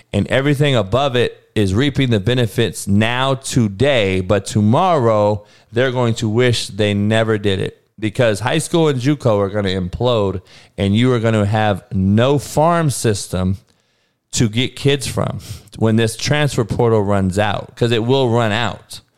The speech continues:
So you can't just stay in the portal and not have any new kids come in it. So it's going to kill this thing off, and I believe it's the worst thing ever to happen. So, uh, I appreciate all the calls, dog, and I hope you call back again, uh, this weekend. We'll chop it back up.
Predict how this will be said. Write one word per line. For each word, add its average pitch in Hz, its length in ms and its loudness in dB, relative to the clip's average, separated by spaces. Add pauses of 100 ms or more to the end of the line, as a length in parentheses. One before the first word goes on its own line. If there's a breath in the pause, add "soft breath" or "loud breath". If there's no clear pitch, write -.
(420 loud breath)
So 117 420 2 (280 soft breath)
you 113 120 -2
can't 156 240 0
just 139 200 -2
stay 160 220 0
in 147 60 2
the 123 80 0
portal 170 340 2
and 139 80 0
not 139 180 0
have 139 180 4
any 143 180 2
new 156 220 4
kids 135 300 0
come 139 220 2
in 175 140 2
it. 117 180 -4 (340)
So 127 480 0 (300 loud breath)
it's 120 180 0
going 190 220 0
to 160 60 0
kill 160 360 0
this 139 220 -2
thing 123 220 2
off, 131 300 -2
and 113 60 2
I 107 80 2
believe 113 260 0
it's 110 120 -6
the 104 60 0
worst 113 280 2
thing 107 180 0
ever 101 200 2
to 95 40 -2
happen. 98 380 -4
So, 92 240 -6 (180)
uh, 101 280 -4 (280 soft breath)
I 131 180 -2
appreciate 165 400 0
all 151 140 2
the 131 80 -4
calls, 147 380 0
dog, 131 300 0
and 127 100 -2
I 120 40 0
hope 135 180 0
you 127 60 -6
call 127 220 0
back 127 260 0
again, 123 460 0
uh, 110 160 2
this 110 200 -4
weekend. 127 440 -4
We'll 110 100 -4
chop 117 240 -6
it 110 80 -14
back 113 200 -4
up. 117 340 -4